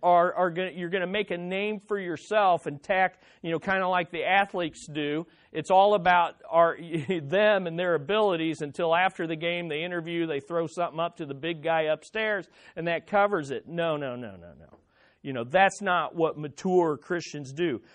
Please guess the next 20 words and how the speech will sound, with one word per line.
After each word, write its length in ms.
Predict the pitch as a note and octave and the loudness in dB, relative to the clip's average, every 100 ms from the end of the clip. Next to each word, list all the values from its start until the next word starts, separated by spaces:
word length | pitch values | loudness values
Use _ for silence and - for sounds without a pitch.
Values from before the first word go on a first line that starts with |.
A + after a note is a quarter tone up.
| _ - | _ 0
Personality 800 | G3+ F#3 F3 E3 F#3+ G3+ F3+ D3 | 0 2 -2 0 4 6 6 2
type 360 | D#3+ C3 A2 D3+ | 0 0 0 0
really 300 | F3 F#3 C#3 | 2 2 2
go 320 | C#3 C3+ C3+ | 0 2 4
off 240 | C3+ B2+ _ _ _ - | 4 2 _ _ _ -8
the 100 | C#3 | -4
rails 440 | C#3 C#3+ C3 B2 | 0 2 0 -2
without 400 | C#3 B2 C#3+ C3+ | -4 0 0 0
maturity. 600 | C#3 B2+ - D#3+ D3+ C3 - | -4 -8 -2 0 0 -2 -4
And 140 | F#3+ | -2
then 140 | A3 | -2
even 260 | B3+ D4 B3+ | -2 -2 0
your 160 | A3 G#3 | 2 2
experiences. 960 | - - G#3 A3 B3+ A#3+ - G2 - _ _ _ | -2 -6 -2 -2 -4 -6 -10 -12 -14 _ _ _
How 360 | - F#3+ B3+ E4+ | -2 6 8 8
do 80 | D#4 | 6
you 140 | C4+ | 0
process 800 | G#3+ A#3+ A3+ C4+ B3 F#3 C3 A#2 - _ _ _ | -2 0 2 0 -2 -4 -4 -6 -12 _ _ _
painful 640 | - A#3 B3+ B3 A#3+ A3 | -4 -2 -2 -2 0 0
experiences 1120 | F#3+ - - G#3+ A3 D4 E3 - - - - | 0 -6 -8 -6 -6 -8 -16 -18 -20 -20 -20